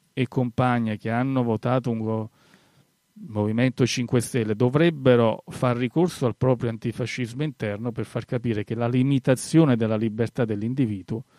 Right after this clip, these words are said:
è un danno per tutta la società, non solo per quelle persone che protestano.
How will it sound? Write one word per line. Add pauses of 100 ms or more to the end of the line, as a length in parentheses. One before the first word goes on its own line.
(280)
è
un
danno (160)
per
tutta
la
società, (200)
non
solo
per
quelle
persone
che
protestano.